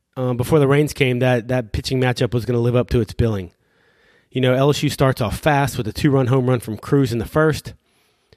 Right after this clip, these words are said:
and Hilliard's doing okay, but one inning later in the top of the second,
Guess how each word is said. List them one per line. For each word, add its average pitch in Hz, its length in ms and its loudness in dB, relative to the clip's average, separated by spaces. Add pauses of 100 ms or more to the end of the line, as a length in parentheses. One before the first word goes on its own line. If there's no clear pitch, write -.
(540)
and 123 140 -6
Hilliard's 151 380 2
doing 147 160 4
okay, 175 560 0
but 127 160 2
one 143 180 2
inning 143 240 2
later 151 300 4
in 139 80 0
the 123 40 -4
top 143 280 -2
of 135 40 -4
the 117 60 -6
second, 120 460 -4